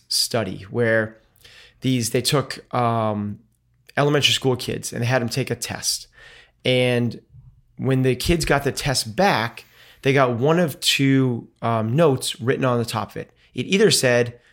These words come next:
uh, "Nice job on this, you're really smart." An equal number of kids got tests back that said, "Nice job on this,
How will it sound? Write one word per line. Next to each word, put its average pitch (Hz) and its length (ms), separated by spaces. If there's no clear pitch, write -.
uh, 113 220
"Nice 151 340
job 127 360
on 127 120
this, 123 420
you're 127 300
really 120 300
smart." - 600
An 139 80
equal 208 240
number 139 200
of 131 80
kids 127 220
got 123 160
tests 123 220
back 113 200
that 117 80
said, 113 220
"Nice 143 320
job 127 340
on 127 120
this, 120 260